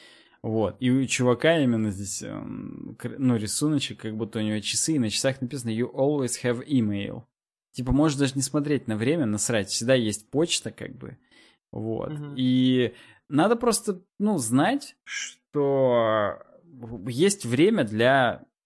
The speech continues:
Speaker 1: social media там и так далее. Он говорит, «А что, если я пропущу какой-нибудь ивент?» Ну и тут он пишет классическую, типа, «Чувак, а как раньше жили вообще люди без телефонов? Насрать. Ну пропустил, значит насрать.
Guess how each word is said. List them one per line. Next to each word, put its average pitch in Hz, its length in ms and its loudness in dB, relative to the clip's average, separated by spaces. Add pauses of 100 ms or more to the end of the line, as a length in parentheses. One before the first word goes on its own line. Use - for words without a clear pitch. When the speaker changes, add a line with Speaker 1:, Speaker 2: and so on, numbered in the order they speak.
(340)
Speaker 1:
social 127 480 0
media 131 440 4
там 95 300 -8
и 104 120 -10
так 110 240 -4
далее. 101 240 0
Он 117 60 0
говорит, 117 180 -6
«А 131 60 -6
что, - 180 -2
если 175 220 0
я 143 40 0
пропущу 147 380 -4
какой-нибудь 139 320 -4
ивент?» 143 500 -2 (380)
Ну 196 200 0
и 156 40 -10
тут 139 220 -2
он 117 160 -2
пишет - 340 -6
классическую, 113 760 -6
типа, 104 240 -14
«Чувак, 107 540 -4
а 104 100 -10
как 165 220 -8
раньше 117 360 0
жили 117 240 0
вообще 98 260 -4
люди 101 240 -6
без - 180 -12
телефонов? 107 680 -12
Насрать. 110 580 -4
Ну 123 80 -4
пропустил, 165 520 -2 (140)
значит 143 400 -2
насрать. 101 420 -2